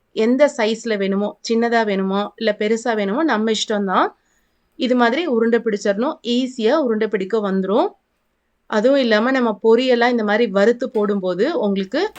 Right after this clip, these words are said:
நமுத்தே போகாது, நல்ல மொறு மொறுன்னு கிறிஸ்பா இருக்கும்.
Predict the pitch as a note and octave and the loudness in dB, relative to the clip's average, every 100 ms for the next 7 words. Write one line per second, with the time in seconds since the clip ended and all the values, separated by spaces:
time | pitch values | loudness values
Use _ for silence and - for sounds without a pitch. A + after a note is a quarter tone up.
0 | - - - F#3+ G3 B3 B3 C#4 B3 A3 | -16 -20 -6 -2 0 -2 -2 -2 0 -2
1 | G3+ F#3+ C#4 B3+ F#3 A3 C#4+ B3 G3+ G#3+ | 0 0 0 0 0 0 0 0 0 0
2 | G#3+ G#3 B3+ B3+ A#3+ A#3 - - B3 A3 | 0 0 0 0 2 2 0 -2 0 0
3 | F3+ E3+ F#3 | -2 -4 -2